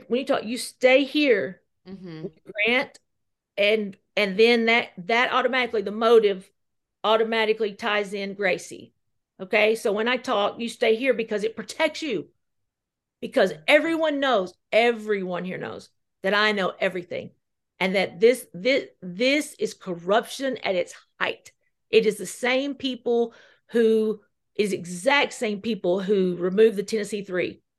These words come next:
Speaker 2: Ooh.
Speaker 1: It's, it's the same. It's all the same. It's silencing. "If you're not gonna be quiet, we're gonna punish you." And,
Speaker 2: So
Speaker 1: and the only thing they had left to do to punish Grant was kill him because they couldn't file, uh, they can't take you to court.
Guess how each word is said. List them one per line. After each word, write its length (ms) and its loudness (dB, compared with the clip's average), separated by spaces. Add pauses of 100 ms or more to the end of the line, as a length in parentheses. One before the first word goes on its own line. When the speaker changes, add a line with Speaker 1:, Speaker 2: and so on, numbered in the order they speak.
(640)
Speaker 2:
Ooh. 240 -14
Speaker 1:
It's, 180 -4 (280)
it's 180 4
the 120 -6
same. 540 -2 (120)
It's 140 -4 (140)
all 260 4
the 80 -6
same. 340 -2
It's 200 -6
silencing. 880 -2 (340)
"If 140 -10
you're 120 -4
not 180 -2
gonna 120 -4
be 120 -4
quiet, 560 0 (200)
we're 100 -12
gonna 180 -2
punish 560 -2
you." 240 -12 (1400)
And, 220 0
Speaker 2:
So 200 -8
Speaker 1:
and 200 6
the 60 4
only 300 -2
thing 180 6
they 140 4
had 200 2
left 300 2
to 60 -2
do 240 0
to 80 4
punish 400 -4
Grant 360 -6 (140)
was 160 -6
kill 220 -6
him 160 -6
because 220 0
they 80 0
couldn't 360 -2
file, 400 0
uh, 120 -10 (140)
they 60 -12
can't 220 -6
take 180 2
you 60 -6
to 60 -6
court. 420 6